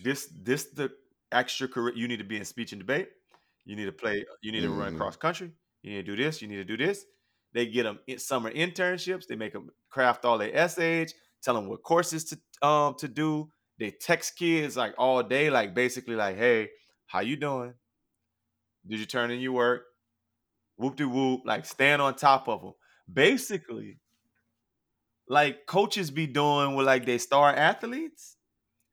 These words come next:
Speaker 1: They doing that type
Speaker 2: Yeah.
Speaker 1: of shit for, like,
Speaker 2: With
Speaker 1: with
Speaker 2: them.
Speaker 1: kids who parents got that bread.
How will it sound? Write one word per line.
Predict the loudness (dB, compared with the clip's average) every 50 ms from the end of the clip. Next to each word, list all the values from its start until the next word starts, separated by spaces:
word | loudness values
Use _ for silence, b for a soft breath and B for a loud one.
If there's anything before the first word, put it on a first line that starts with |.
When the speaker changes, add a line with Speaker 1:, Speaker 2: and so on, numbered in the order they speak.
| _ _ -4
Speaker 1:
They | 0 2 2
doing | 0 0 _ _ _ _ _ -6
that | 0 2 2 2 2 2
type | 2 4 4 4
Speaker 2:
Yeah. | 2
Speaker 1:
of | -4
shit | -8 -8 -8 -8 -10 -10 -10 -14 _ _ _ _ _ _ _ _ _
for, | -10 -2 0 0 2
like, | 4 4 4 4 2 -2 -8 _ _ _ _ _ _ _ _ _ _ -10
Speaker 2:
With | -4 -4
Speaker 1:
with | -2 -2
Speaker 2:
them. | -2
Speaker 1:
kids | 0 4 6 8 8 8 6 6 2
who | -2 -8 -8 -10 -8 -2
parents | 2 4 4 4 4 2 0 2
got | 4 4 4 4 4
that | 2 0 0 0 2
bread. | 4 4 6 6 4 2 0 -2 -6 -10